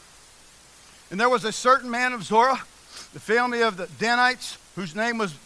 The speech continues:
Manoah, and his wife was barren and bare not. And the angel of the Lord appeared unto the woman and said unto her, Behold now, thou art barren and bearest not, but thou shalt conceive and bear a son.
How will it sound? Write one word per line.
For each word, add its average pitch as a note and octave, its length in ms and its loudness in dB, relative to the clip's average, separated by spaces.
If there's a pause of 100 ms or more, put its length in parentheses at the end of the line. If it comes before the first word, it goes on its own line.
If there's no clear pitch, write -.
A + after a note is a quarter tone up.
Manoah, A#3 480 4 (260)
and F#3+ 120 -4
his F#3 120 -6
wife A3+ 320 4
was G3+ 140 -6
barren A3 460 0
and F#3+ 180 -4
bare F#3+ 220 0
not. E3 400 -4 (340)
And F#3+ 160 -6
the F#3 160 -6
angel B3+ 300 -2
of B3+ 60 -4
the A#3+ 160 0
Lord C4 200 6
appeared A#3+ 380 0
unto B3 260 -2
the A#3 80 -8
woman B3+ 320 -4
and G#3+ 100 -6
said B3+ 200 0
unto A#3+ 200 -2
her, B3 380 6 (120)
Behold B3 420 2
now, B3+ 340 6 (720)
thou B3 220 12
art A#3 360 6
barren C4 400 6
and F#3+ 140 -4
bearest A#3+ 360 4
not, B3 300 8 (400)
but F3 140 -2
thou A#3+ 180 8
shalt A#3 340 4
conceive A3+ 520 -4
and G3 140 -4
bear A#3 180 6
a A3 40 4
son. F#3+ 400 4